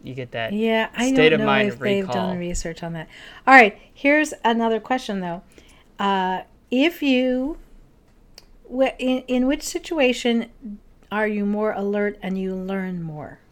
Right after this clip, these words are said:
Speaker 2: Okay, if you are, uh, let's say you're studying. We'll go back to studying. So you're studying, uh, not necessarily for a test. You're just studying, right?
Speaker 1: Mm-hmm.
Speaker 2: And you're,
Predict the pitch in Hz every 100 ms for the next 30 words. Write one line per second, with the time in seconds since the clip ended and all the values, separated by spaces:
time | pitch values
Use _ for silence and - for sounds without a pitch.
0 | _ - 180 185 220 - - - - -
1 | _ _ _ - 240 240 247 233 - 208
2 | 202 202 196 - 185 208 226 247 240 233
3 | 185 180 180 208 190 196 185 180 - -
4 | 165 127 139 196 170 - - 214 214 208
5 | 202 202 - - - _ 185 185 233 262
6 | 202 208 180 - 170 - 127 - 262 247
7 | 269 - 180 - - - - 190 208 -
8 | - - - 139 143 220 220 214 208 208
9 | 208 202